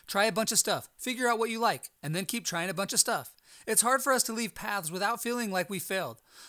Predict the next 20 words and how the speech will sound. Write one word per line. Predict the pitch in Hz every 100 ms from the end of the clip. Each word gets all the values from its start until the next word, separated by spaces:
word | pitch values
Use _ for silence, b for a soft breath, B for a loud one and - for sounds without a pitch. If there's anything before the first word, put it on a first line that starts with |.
| B
Luckily | 202 214 277
for | 269 233
Annie, | 202 202 156 b
she | - 254
was | 262
forced | - 262 254
to | 254
try | - 214
other | 208 208
things | 233 226
when | 180
she | -
got | 180 170
sick | 220 -
during | 175 160
her | 170
P | 180
H | 170
D | 214
program, | 220 147 117 113